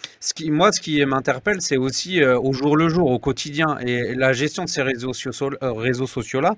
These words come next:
Quand on est dans une compète qu'on prépare avec des coéquipières, bah, c'est facile, entre guillemets, d'avoir du soutien parce que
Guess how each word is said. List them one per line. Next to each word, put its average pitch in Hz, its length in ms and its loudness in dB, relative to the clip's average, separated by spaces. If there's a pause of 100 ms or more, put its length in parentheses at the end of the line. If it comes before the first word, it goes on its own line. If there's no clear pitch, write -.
(360)
Quand 156 220 -2
on 160 100 2
est 165 80 2
dans 147 120 4
une 135 180 -2
compète 147 380 0
qu'on 123 120 -6
prépare 135 360 0
avec 120 140 0
des 113 100 -6
coéquipières, 123 520 -4
bah, 107 100 -2
c'est 113 200 -8
facile, 139 520 -2 (380)
entre 123 260 -6
guillemets, 135 480 2
d'avoir 117 340 -2
du 113 120 -10
soutien 175 440 -4
parce 120 180 -6
que 117 300 2